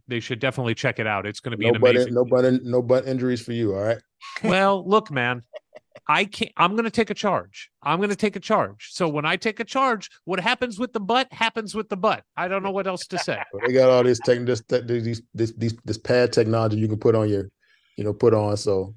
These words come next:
Speaker 1: Yeah.
Speaker 2: make sure you do that.
Speaker 1: I've seen, they, they actually have, I've seen some, like, test things on YouTube where
Speaker 2: Mm-hmm.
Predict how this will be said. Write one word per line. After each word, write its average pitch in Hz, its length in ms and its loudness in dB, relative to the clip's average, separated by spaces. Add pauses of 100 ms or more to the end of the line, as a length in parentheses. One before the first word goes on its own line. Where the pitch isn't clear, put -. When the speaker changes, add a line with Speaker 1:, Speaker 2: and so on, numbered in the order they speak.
(200)
Speaker 1:
Yeah. 160 220 0
Speaker 2:
make 156 100 2
sure - 120 -12 (120)
you 120 100 2
do 117 100 4
that. 101 140 -4 (560)
Speaker 1:
I've 185 220 -2
seen, 220 460 -2
they, 170 240 0
they 175 160 2
actually 190 320 -2
have, 175 240 0
I've 156 180 -4
seen 175 220 -8
some, 170 160 -8
like, 120 160 -4
test 147 300 -4
things 160 240 -6
on 120 120 -2
YouTube 156 400 -4 (360)
where 127 340 2
Speaker 2:
Mm-hmm. - 60 -14